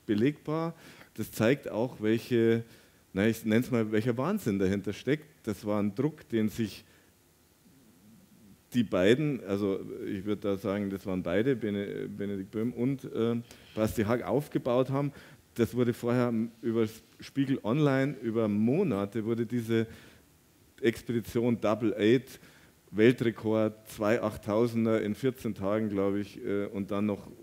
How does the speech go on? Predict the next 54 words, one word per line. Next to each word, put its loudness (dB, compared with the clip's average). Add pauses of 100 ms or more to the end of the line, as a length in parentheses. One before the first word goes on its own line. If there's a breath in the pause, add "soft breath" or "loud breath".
(260)
von -6
Basislager 0
zu -14
Basislager -2
mit -4
dem -
Fahrrad. -4 (320 loud breath)
Also 0
es 0
musste 2
irgendwie 4
was -4
ganz, -10
ganz -8
Großes -8
sein. -2 (400 loud breath)
Und -8
das -4
zeigt -2
eigentlich 0
auch -8
die -10
Perversion, -6
äh, -8
des, -6
wo -4
wir 4
mittlerweile 2
angelangt 0
sind. -6
Das -8
ist -12
meine 0
persönliche -4
Meinung. 0 (320 loud breath)
Und -8
ich -2
hätte 2
da 4
gern 2
auch, -4 (400 loud breath)
also -2
das 2
ist -6
belegbar. 2
Es -6
wurden -2
Posts -2
gesendet, 0
wo -2
der 2
schon -6
tot -4
war. -2